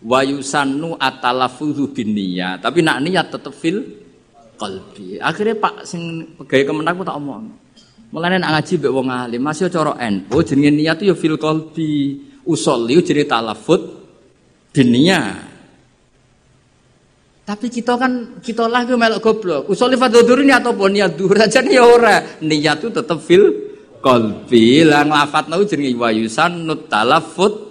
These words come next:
bin niat. Berarti pas muni usolli ku niat apa talaffuz bin niat? Talaffuz bin niat. Ya tapi sing ngalim detail niku sapa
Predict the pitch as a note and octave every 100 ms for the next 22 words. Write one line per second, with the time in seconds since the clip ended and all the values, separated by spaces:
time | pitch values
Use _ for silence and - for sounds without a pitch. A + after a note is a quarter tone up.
0 | - - _ _ - B2 G#2 F2+ E2+ -
1 | - _ _ _ _ - B2+ D3 D#3+ D#3+
2 | D#3+ D#3+ - D3+ D3+ E3+ E3+ D#3 E3+ D#3+
3 | C#3+ C#3 D3 - C3 D3+ F3+ - - -
4 | - _ _ _ _ _ _ _ _ _
5 | - G2+ G2+ - F2+ - D#2+ E2 D2 -
6 | _ _ _ _ _ _ _ _ _ _
7 | _ _ _ _ _ _ _ _ G#2 C#3+
8 | F#3+ G3 F#3+ F3 F3+ F3 F#3 F#3+ - F3
9 | F3 F#3 G3 F#3+ D#3 -